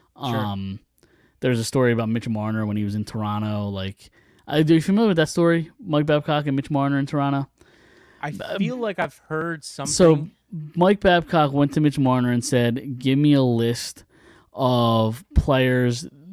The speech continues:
Speaker 2: that," I forget the
Speaker 1: Yeah.
Speaker 2: exact terminology, "that are, like, lazy or, like, don't have a good work ethic."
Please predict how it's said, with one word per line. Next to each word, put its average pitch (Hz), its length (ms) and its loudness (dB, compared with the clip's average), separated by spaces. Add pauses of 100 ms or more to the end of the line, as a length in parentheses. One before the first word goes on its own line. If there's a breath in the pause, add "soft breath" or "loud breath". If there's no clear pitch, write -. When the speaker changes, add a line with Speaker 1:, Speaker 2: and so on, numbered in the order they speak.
Speaker 2:
that," 123 440 -2
I 170 300 -2
forget 175 240 -2
the 139 80 -2
Speaker 1:
Yeah. 123 60 -2
Speaker 2:
exact 127 200 -4
terminology, 110 600 -2
"that 113 120 -6
are, 113 80 -4
like, 110 180 -4
lazy 127 600 0
or, 110 80 -2
like, 107 140 -6
don't 131 180 -4
have 120 180 -4
a 117 60 -4
good 110 180 -2
work 113 300 -2
ethic." 92 400 -8